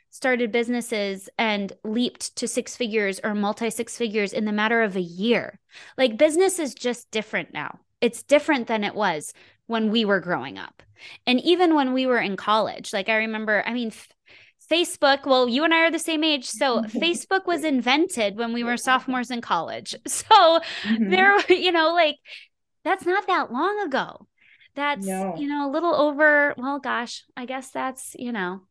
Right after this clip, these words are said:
Speaker 1: we're coming up on twenty years now <laughs> since my freshman year of college. But,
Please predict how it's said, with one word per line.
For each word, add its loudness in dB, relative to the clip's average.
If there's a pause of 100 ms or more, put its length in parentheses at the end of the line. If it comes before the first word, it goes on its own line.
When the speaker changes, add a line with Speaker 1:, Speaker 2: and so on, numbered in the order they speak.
(120)
Speaker 1:
we're -2
coming 2
up 2
on 0
twenty -4
years -4
now -6
<laughs> -20
since 0 (100)
my 8
freshman 6
year 6
of 2
college. 4
But, 4